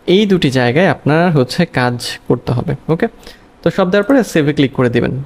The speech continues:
তাহলে হয়ে যাবে। আচ্ছা, then আমরা যদি একটু পাবলিশ দিয়ে দেখি এটা, দেখবো যে আমাদের ওই ভিডিও অ্যাড হয়ে গেছে। আচ্ছা,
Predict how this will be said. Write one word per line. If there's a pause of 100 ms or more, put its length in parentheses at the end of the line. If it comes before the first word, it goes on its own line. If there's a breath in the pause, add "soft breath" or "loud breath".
তাহলে
হয়ে
যাবে। (720 soft breath)
আচ্ছা, (880)
then
আমরা
যদি
একটু
পাবলিশ
দিয়ে
দেখি
এটা, (320)
দেখবো
যে
আমাদের
ওই
ভিডিও
অ্যাড (1080)
হয়ে
গেছে। (840 soft breath)
আচ্ছা,